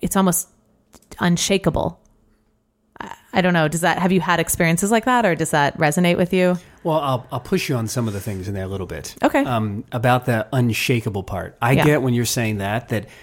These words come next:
Speaker 2: you've said something and then you find it valuable just in the revealing of it itself.
Speaker 1: Yeah, that there's flow in my body.
Speaker 2: I, I, I just bring up the word unshakable because oftentimes, um, we wanna kind of create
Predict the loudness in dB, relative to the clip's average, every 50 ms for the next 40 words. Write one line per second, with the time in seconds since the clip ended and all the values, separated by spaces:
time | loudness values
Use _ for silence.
0 | -20 -20 _ -4 2 2 4 4 4 0 0 2 2 2 0 0 -2 -2 0 0
1 | 0 0 0 0 0 0 0 -4 -8 _ _ -20 -20 _ _ _ _ _ 2 4
2 | 6 6 6 4 6 4 2 2 0 -2 0 2 2 2 0 0 0 0 0 2
3 | 2 2 2 0 0 -2 -2 0 0 0 0 0 0 -2 -2 -2 -2 -2 -4 -4
4 | -4 -2 -2 -2 0 0 0 0 -2 -2 -2 -4 -6 -4 -6 -4 -4 -4 -6 -2
5 | 0 2 2 4 2 2 0 -2 -2 -2 -2 0 2 2 2 2 0 -2 -4 -2
6 | 0 2 4 4 4 2 2 0 0 0 2 2 2 2 0 0 -4 -4 -6 -10
7 | -4 0 0 0 2 2 2 2 0 0 -2 -2 -2 0 0 0 0 0 -4 -6
8 | -12 _ _ _ _ _ _ _ _ _ _ _ _ _ -20 -12 -2 2 4 4
9 | 4 4 4 2 2 2 2 0 -2 -2 2 2 2 2 2 0 -2 -2 -2 0
10 | 0 -2 -2 0 2 2 2 4 4 2 0 2 0 -2 -2 0 0 0 2 2
11 | 0 0 0 -2 -6 -8 -12 -20 -20 -20 -16 -6 -2 0 0 0 0 0 -2 -4
12 | -6 -10 _ _ _ _ _ _ _ -20 _ _ _ _ _ _ _ -2 2 2
13 | 4 6 6 4 4 4 2 0 0 0 0 0 -2 -6 -6 -4 -2 0 2 2
14 | 2 2 0 -2 -6 _ _